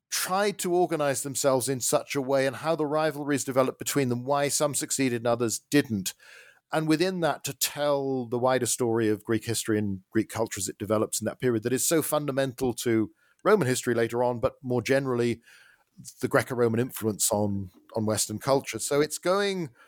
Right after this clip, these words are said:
to a shorter period. This will only be a s-, it could, it'll be more than a century, but covering about a hundred and fifty years or so, roughly. Um,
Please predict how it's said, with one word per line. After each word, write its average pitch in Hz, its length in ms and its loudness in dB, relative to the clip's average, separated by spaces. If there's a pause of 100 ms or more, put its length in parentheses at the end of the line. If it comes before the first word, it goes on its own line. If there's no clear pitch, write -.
(760)
to 165 140 0
a 139 40 -2
shorter 190 340 -2
period. 127 220 0
This 143 120 -2
will 165 80 0
only 156 100 0
be 139 80 2
a 135 40 2
s-, - 360 -4
it 120 120 -12
could, 160 200 2 (280)
it'll - 200 -14
be 139 160 -4
more 190 180 2
than 170 120 0
a - 20 -2
century, 113 500 -2
but 120 240 -2
covering 131 280 0
about 117 100 0
a 107 40 -2
hundred 117 260 0
and 110 160 -2 (100)
fifty 113 260 -2
years 98 240 4
or 87 60 -2
so, 90 160 -2
roughly. 95 580 -4 (520)
Um, 113 640 -2